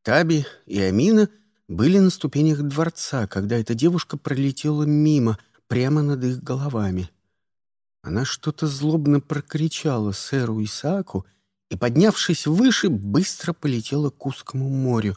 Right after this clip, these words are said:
и сумеречной стране. Сэр Исаак не упомянул тогда об этом инциденте Таби или Амине, которые не заметили девушку.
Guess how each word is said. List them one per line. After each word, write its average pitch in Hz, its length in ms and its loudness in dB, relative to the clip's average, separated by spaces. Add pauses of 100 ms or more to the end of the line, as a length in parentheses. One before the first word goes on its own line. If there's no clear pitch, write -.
(300)
и 113 80 -4
сумеречной 120 840 -6
стране. 95 920 -6 (1160)
Сэр 190 280 -2
Исаак 180 420 -2
не 160 80 4
упомянул 170 680 4
тогда 110 320 -2
об 113 120 0
этом 117 260 -2
инциденте 117 760 -2
Таби 190 480 2 (440)
или 143 180 2
Амине, 135 680 0 (440)
которые 120 380 0
не 120 160 4
заметили 107 540 -2
девушку. 98 540 -6